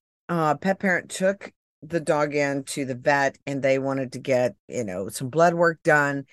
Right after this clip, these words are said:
to see what might be causing this limp. Um,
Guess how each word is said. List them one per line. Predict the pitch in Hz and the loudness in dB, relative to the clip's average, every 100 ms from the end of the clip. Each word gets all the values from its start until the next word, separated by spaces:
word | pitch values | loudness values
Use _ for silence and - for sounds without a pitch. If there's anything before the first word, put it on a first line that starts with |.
| _ - | _ -10
to | 151 | -6
see | - 160 143 139 135 _ _ _ - | -4 -4 -4 -4 -6 _ _ _ -10
what | 147 151 135 | 2 2 4
might | 143 123 | 0 0
be | 135 | -4
causing | 117 139 123 123 123 | -6 -2 -2 -2 -4
this | 117 - | -4 0
limp. | 214 208 - - _ _ _ _ _ _ _ - - - | 2 2 -2 -20 _ _ _ _ _ _ _ -20 -20 -4
Um, | 165 165 160 160 156 156 151 | 2 4 4 4 2 2 0